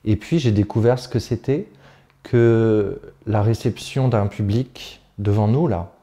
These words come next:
parce qu'on n'est jamais dans le même temps que le lecteur et la lectrice. Euh, le livre, il est loin derrière nous quand elle ou il le lit. Et là, tout d'un coup, on est dans le même temps, ensemble. Euh,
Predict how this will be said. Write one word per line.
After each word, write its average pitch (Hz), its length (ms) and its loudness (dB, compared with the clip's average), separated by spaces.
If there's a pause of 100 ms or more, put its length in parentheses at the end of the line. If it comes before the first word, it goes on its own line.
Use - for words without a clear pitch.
(100)
parce - 120 -20
qu'on 123 100 0
n'est 117 80 4
jamais 156 220 4
dans 123 100 2
le 107 60 2
même 104 180 2
temps 113 160 0
que 110 160 -8
le - 20 0
lecteur 95 340 -2
et 92 40 0
la 92 100 0
lectrice. - 480 -8 (520)
Euh, 92 100 -4 (180)
le 101 80 -4
livre, 113 240 2
il 95 120 0
est 82 100 -2
loin 95 400 -2
derrière 117 360 0
nous 123 360 -2
quand 104 320 -6 (100)
elle 107 300 -2
ou 117 160 -2
il 113 340 -2 (120)
le 95 120 -6
lit. 110 240 -4 (560)
Et 107 120 0
là, 131 160 4
tout - 120 -2
d'un 117 200 2
coup, 143 280 -6 (320)
on 101 140 0
est 110 80 6
dans 110 120 2
le 104 100 2
même 120 260 2
temps, 117 260 -6 (240)
ensemble. 113 560 -4 (880)
Euh, 95 720 -2